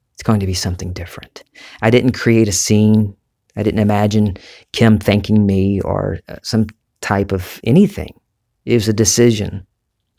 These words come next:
a movement in imagination, though,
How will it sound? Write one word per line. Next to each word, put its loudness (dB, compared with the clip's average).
a -2
movement 4
in 2
imagination, 2
though, -8